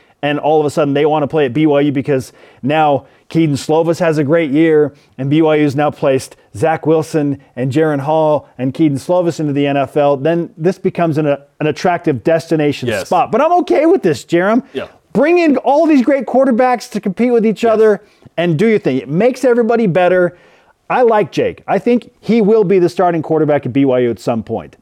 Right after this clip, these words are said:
Speaker 1: Based on what I've heard from Aaron Roderick and from the recruiters, they are super high on this dude, and they fully anticipate that he will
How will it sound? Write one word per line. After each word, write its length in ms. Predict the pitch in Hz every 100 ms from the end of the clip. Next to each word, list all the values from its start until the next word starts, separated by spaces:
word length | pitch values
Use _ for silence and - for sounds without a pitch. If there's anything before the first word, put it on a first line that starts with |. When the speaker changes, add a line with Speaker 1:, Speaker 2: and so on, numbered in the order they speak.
| 123
Speaker 1:
Based 300 | 208 269 269
on 140 | 226
what 160 | 208 220
I've 220 | 254 254
heard 380 | 202 190 175 -
from 300 | _ 147 180
Aaron 260 | 180 220 226
Roderick 520 | 202 185 175 190 180 _ _ _
and 240 | 151 175 151
from 260 | 175 196
the 80 | 220
recruiters, 800 | 247 269 254 247 233 226 196 - _ _ _ _ _
they 360 | 123 190 220 233
are 240 | 165 143
super 600 | - - - 269 294 254
high 260 | 202 208 175
on 160 | 151
this 140 | 139 127
dude, 180 | 147 117
and 160 | 147
they 120 | 151
fully 380 | 139 - 196 202
anticipate 540 | 185 165 165 - 143 127
that 140 | 147
he 180 | 117 202
will 520 | 175 190 214 95 90